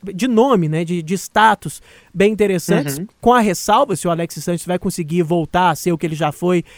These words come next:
Speaker 1: ou não. E o Antônio Conte, né, Beckler? Que também é um técnico que,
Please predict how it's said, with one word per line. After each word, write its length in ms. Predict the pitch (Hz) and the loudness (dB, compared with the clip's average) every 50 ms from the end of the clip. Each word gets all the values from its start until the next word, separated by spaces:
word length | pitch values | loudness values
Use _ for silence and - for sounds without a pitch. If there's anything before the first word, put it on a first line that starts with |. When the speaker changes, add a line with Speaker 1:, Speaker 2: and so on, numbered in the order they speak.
| - - - _ _ _ _ _ | -20 -20 -20 _ _ _ _ _
Speaker 1:
ou 140 | - 190 196 | 2 2 4
não. 280 | 180 175 185 240 294 277 - - - - _ - | 4 4 4 4 2 0 -6 -16 -20 -20 _ 0
E 100 | 262 254 | 4 4
o 100 | 330 330 | 6 6
Antônio 380 | 311 285 - 285 285 320 359 330 | 4 2 0 0 0 2 0 0
Conte, 400 | - - 220 226 226 214 - 190 | 2 2 4 4 4 2 -2 -4
né, 140 | 190 196 | -4 -4
Beckler? 320 | 170 151 139 143 - 156 - | -4 -6 -8 -8 -12 -18 -20
Que 80 | - - | -20 -2
também 380 | - 247 233 214 208 233 269 | 0 2 2 2 2 0 0
é 60 | 302 294 | -2 -2
um 80 | 240 | -4
técnico 540 | - - 208 214 226 - 254 247 233 - 226 | -2 0 0 0 0 -2 -4 -6 -6 -8 -10
que, 240 | 220 247 240 220 | -6 -4 -4 -4